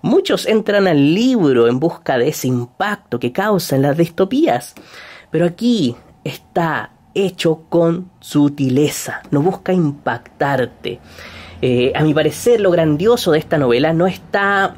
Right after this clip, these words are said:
eh, en lo argumental, sino en la ejecución narrativa, en cómo funde prosa y ambiente, porque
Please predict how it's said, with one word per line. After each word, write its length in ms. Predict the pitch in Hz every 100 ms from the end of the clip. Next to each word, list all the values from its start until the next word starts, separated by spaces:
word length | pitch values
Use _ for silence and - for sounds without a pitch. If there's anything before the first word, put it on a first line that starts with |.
| -
eh, 380 | 165 165 165 -
en 160 | 165 180
lo 80 |
argumental, 1040 | 196 185 175 160 127 123 - 180 175 139 120
sino 420 | - 151 180 196 - - -
en 200 | 165 196
la 80 | 185
ejecución 840 | 180 185 180 143 - 233 240 220
narrativa, 720 | 196 175 170 220 190 120 - - - - -
en 160 | - 170
cómo 300 | 170 208 202
funde 500 | - 226 233 185 175
prosa 360 | 190 190 -
y 100 | 180
ambiente, 840 | 170 151 156 180 160 123 - 117 - - - - -
porque 720 | 147 143 - 160 160 127